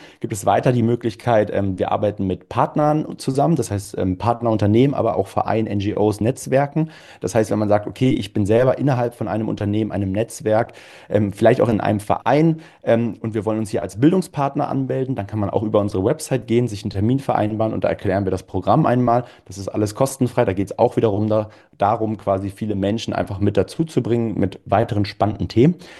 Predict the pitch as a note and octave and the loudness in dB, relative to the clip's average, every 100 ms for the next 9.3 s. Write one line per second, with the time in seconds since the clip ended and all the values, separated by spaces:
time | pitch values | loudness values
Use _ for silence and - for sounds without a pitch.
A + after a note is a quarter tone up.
0 | - - A#2 D#3 - G#2 C3+ C3 A2 G#2 | -20 0 2 4 0 0 2 4 2 4
1 | A2 E3+ E3 D#3 D#3+ A2 G#2+ G#2+ - - | 4 2 2 -2 -4 -4 -2 -4 -4 -6
2 | A2 G2+ A2+ F3 B2+ C#3 C3 C3 C3 B2+ | -4 -2 0 2 2 0 2 2 0 -2
3 | - G#2 G2+ G2 B2+ B2+ A2 A2 G#2+ A#2 | -6 -4 0 2 4 4 4 0 0 0
4 | C#3 - C3 - A2 A#2 C3 - - A#2 | 0 -4 -6 -2 0 0 -2 -2 -4 0
5 | A2+ - G#2+ G2+ B2+ B2 B2 A#2 - A2 | 0 0 0 2 2 0 -2 -4 -6 -2
6 | C3 C#3+ - - A#2 G2+ - C3+ A2 G2+ | 0 -2 -4 -2 0 -2 0 0 0 0
7 | B2+ F3 G#2+ - G2 - A#2+ - A2+ A#2 | -2 -2 -6 -10 -10 -10 -10 -6 -4 -2
8 | G#2 G#2 F2 - A#2 C#3+ C#3+ G#2+ - A#2 | 0 0 0 0 2 4 2 2 -2 -2
9 | - - - | -4 -14 -18